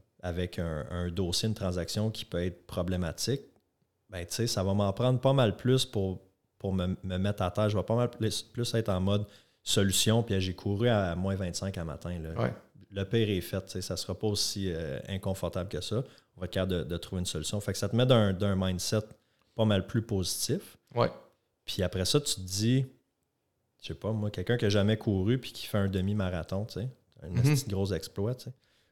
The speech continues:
Speaker 1: ou même un dix kilomètres, ou peu importe, tu sais, c'est quoi le, ton, ton challenge sportif, ben, tu mets ça dans ta cookie jar, puis après ça, t'as une situation difficile au travail ou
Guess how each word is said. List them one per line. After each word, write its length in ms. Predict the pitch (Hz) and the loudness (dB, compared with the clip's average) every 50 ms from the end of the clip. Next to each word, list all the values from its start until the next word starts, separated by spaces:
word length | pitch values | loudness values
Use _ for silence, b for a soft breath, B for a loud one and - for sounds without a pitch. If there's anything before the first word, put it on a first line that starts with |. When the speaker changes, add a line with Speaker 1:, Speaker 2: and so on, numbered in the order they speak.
| _ - | _ -20
Speaker 1:
ou 60 | 90 | -12
même 200 | 87 98 101 98 | -6 -2 0 0
un 140 | 95 92 87 | 0 0 -2
dix 260 | 82 85 101 101 - | -2 -2 -2 -2 -2
kilomètres, 480 | - - 95 85 80 92 107 113 - - | -2 -2 -2 -2 0 2 0 0 -2 2
ou 20 | - | 4
peu 80 | 135 | 6
importe, 340 | 135 120 - - 131 120 - | 6 6 6 4 4 4 4
tu 40 | - | 2
sais, 60 | 113 110 | 0 0
c'est 160 | - - 90 | 0 -2 -2
quoi 180 | - 113 104 101 | 0 2 2 4
le, 280 | 101 92 87 80 73 - - | 4 2 2 0 -2 -4 -6
ton, 140 | - 78 - | -8 -8 -8
ton 200 | - - 87 82 | -6 -6 -4 -2
challenge 320 | - 90 85 90 95 98 - | -2 -2 -2 -2 -2 -4 -4
sportif, 480 | - - 82 - - - 123 123 - b b b b b b - | -4 -6 -6 -6 -4 -4 -6 -6 -6 b b b b b b -12
ben, 100 | 80 80 | -10 -8
tu 160 | - - - | -6 -4 -2
mets 100 | 90 87 | -2 -2
ça 120 | - - 135 | 0 0 2
dans 120 | 127 104 | 2 2
ta 160 | 95 - 90 - | 0 0 -4 -2
cookie 320 | - 101 - - 92 85 | -2 -4 -4 -4 -4 -4
jar, 240 | 85 92 104 147 151 | -2 0 0 0 -2
puis 80 | - | -2
après 160 | 90 92 92 90 | -4 -2 -2 -2
ça, 120 | - 127 | -2 -2
t'as 120 | - 107 | 0 0
une 60 | 95 92 | 0 0
situation 440 | - - 107 92 90 - - 104 104 | 0 0 0 0 0 0 0 0 0
difficile 600 | 98 90 - - - - 107 110 117 120 123 120 b b b b b b b b _ _ _ _ _ _ _ _ _ _ _ - | 0 -2 -2 -2 -2 2 4 4 4 4 2 0 b b b b b b b b _ _ _ _ _ _ _ _ _ _ _ -10
au 100 | 95 90 | -8 -8
travail 540 | - - 92 85 80 87 87 95 117 127 104 | -4 -2 -2 -2 0 0 0 0 0 0 -2
ou 120 | 87 85 | -4 -6